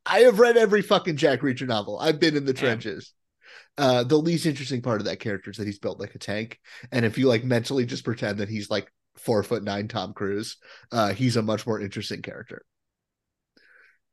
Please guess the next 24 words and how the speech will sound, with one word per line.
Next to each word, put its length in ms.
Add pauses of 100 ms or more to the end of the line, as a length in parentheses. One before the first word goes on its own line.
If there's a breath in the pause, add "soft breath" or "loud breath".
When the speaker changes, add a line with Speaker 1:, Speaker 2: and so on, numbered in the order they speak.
(180)
Speaker 1:
Uh, 340
I'm 140
gonna 160
keep 360
saying 360
Tom 260
Cruise's 320
height 280
on 160
this 160
show. 260
I'm 140
just 100
gonna 160
keep 220
getting 280
<laughs> 20
shorter 540
and 120
shorter. 580
Speaker 2:
Well, 80
you 60
know, 240
uh, 420